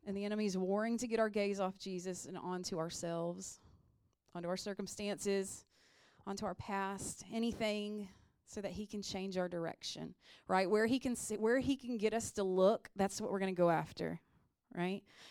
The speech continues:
You ever been driving in a car and it's like, someone's like, "Hey, look at that." And you're like, your arm goes with it, the steering wheel goes with it. And <laughs> just me? <laughs> Am I the only driver who does that? <laughs> I'm like, "Oh, let's go, let's drive right into it." But seriously, like, our,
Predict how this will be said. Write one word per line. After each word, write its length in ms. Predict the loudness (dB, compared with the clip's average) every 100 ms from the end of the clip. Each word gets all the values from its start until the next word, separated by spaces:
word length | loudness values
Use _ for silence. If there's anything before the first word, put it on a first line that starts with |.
| 6
You 100 | 6
ever 60 |
been 140 | 8 4
driving 400 | 4 4 4 4
in 80 | 2
a 60 |
car 440 | 0 4 6 8 6
and 120 | 2
it's 160 | -2 0
like, 260 | 0 0
someone's 260 | -2 0 2
like, 120 | 4
"Hey, 100 | 4
look 180 | 4 6
at 60 |
that." 120 | 6 6
And 100 | 6
you're 100 | 4
like, 140 | 4 -4 _
your 200 | -8 6
arm 220 | 10 12 12
goes 280 | 12 12
with 200 | 12 12
it, 80 | 12
the 60 | 10
steering 300 | 4 4 6
wheel 100 | 8
goes 220 | 6 6
with 160 | 4 0
it. 180 | -4
And 140 | -6 -12 _ _ _ _ _ _ _ _ -20 -20 -16 -12 -6 -4 2
<laughs> 20 |
just 220 | 2 6
me? 280 | 10 12 12
<laughs> 760 | 10 4 0 0 -10 -8 -2
Am 100 | 2
I 80 | 4
the 120 | 8
only 140 | 8 12
driver 380 | 12 12 10
who 80 | 6
does 180 | 4 4
that? 340 | 2 0 0 0 0 -4 -18 -12 -10 0
<laughs> 140 | 2 2 -2 -20 -12 -2
I'm 60 |
like, 100 | 2 4
"Oh, 120 | 4
let's 160 | 2 2
go, 160 | 0 2
let's 180 | 0 6
drive 240 | 10 10
right 160 | 10 4
into 300 | 2 2 2
it." 160 | 0 _ _ _ -20 _ _ _ _
But 120 | -8 -2
seriously, 420 | -2 0 0 4
like, 240 | 4 2
our, 360 | 2 2 2